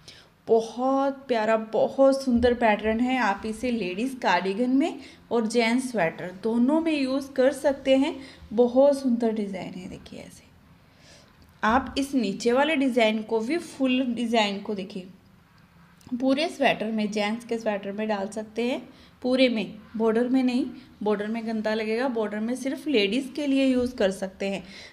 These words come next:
या इससे आप देखिए frock वगैरह में घेर भी बना सकते हैं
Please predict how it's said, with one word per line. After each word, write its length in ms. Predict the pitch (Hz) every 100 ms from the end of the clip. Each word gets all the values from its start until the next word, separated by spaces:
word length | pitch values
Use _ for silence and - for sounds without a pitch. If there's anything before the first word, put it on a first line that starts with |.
| -
या 240 | 233 247 294
इससे 380 | 302 285 311 294
आप 240 | 277 277
देखिए 240 | 269 262 294
frock 340 | 302 254 254
वगैरह 340 | 254 247 240 240
में 180 | 277 269
घेर 320 | - 220 240
भी 120 | 285
बना 240 | 269 233 226
सकते 320 | 214 - 214
हैं 240 | 233 311